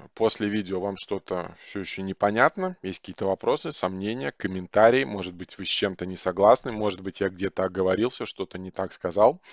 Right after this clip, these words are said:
пишите в комментариях. Если видео понравилось,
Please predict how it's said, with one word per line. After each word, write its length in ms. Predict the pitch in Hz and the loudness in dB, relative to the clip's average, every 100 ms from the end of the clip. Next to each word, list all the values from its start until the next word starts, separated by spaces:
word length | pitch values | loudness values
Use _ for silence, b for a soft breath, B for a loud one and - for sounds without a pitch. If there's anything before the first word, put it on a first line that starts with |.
| B B B B | B B B B
пишите 420 | 101 - 107 - | -6 -2 -4 -6
в 60 | - | -8
комментариях. 760 | 95 95 95 104 127 190 - - B B B B B B | -6 -6 4 4 6 2 -2 -20 B B B B B B
Если 260 | 107 - | 2 4
видео 320 | 113 110 104 98 | 0 0 2 2
понравилось, 800 | 104 104 104 98 90 85 - | 0 4 6 6 4 -2 -6